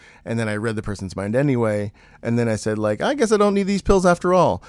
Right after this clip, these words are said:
And then as I was, I was putting them away in the audition, I was like, "Oh, wait, I do need these. These are for my diabetes." <laughs> And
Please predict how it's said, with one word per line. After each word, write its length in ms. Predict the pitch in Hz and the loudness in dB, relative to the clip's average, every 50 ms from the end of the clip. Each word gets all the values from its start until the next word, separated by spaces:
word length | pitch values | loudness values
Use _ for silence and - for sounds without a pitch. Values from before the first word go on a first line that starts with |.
| - - - | -20 -10 -2
And 100 | - 123 | 2 4
then 120 | 127 131 127 | 4 4 6
as 240 | 127 127 120 110 | 4 4 4 2
I 60 | 123 123 | 2 2
was, 120 | 117 107 | 2 0
I 40 | 123 | -2
was 80 | 120 - | -4 -4
putting 260 | - - 135 127 123 | -2 -2 -2 0 0
them 140 | 117 110 107 | 0 -2 -2
away 180 | 98 92 95 | -2 -2 -2
in 80 | 104 107 | -2 -2
the 80 | 107 101 | -2 -2
audition, 400 | 98 95 101 104 - 135 127 120 | -2 -2 -4 -4 -4 -6 -6 -4
I 60 | 110 | -4
was 80 | 113 101 | -4 -2
like, 180 | 110 101 101 - _ - - - | -2 -4 -4 -6 _ -14 -4 0
"Oh, 100 | 127 131 | 2 2
wait, 140 | 135 127 107 | 4 2 2
I 120 | - 107 | 0 -2
do 160 | 127 127 147 139 | 0 2 2 2
need 180 | 120 101 82 | 2 0 -4
these. 160 | 82 87 80 | -8 -14 -12
These 180 | - - 113 107 | -10 -8 -8 -8
are 60 | 113 | -8
for 140 | 101 - 95 | -8 -8 -6
my 140 | 92 90 92 | -6 -6 -6
diabetes." 720 | 90 95 90 90 92 117 110 101 92 92 98 - - 104 104 - - - - | -6 -6 -6 -6 -4 -4 -6 -6 -6 -10 -12 -10 -10 -10 -12 -14 -16 -18 -20
<laughs> 180 | - - - | -18 -8 -2
And 260 | - 127 131 131 131 | 0 0 0 0 -2